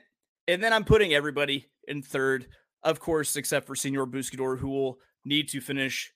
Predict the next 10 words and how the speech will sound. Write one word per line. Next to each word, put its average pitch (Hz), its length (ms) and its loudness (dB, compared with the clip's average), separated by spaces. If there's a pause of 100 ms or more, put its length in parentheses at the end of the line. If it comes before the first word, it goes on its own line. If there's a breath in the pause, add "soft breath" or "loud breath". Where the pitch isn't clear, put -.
(140)
in 143 160 -2
first. 127 560 -6 (380)
We 127 80 -4
haven't 147 220 0
figured 143 200 -2
out 135 140 2
how 143 160 2
to 139 60 -4
split 127 320 -8
them 131 280 -6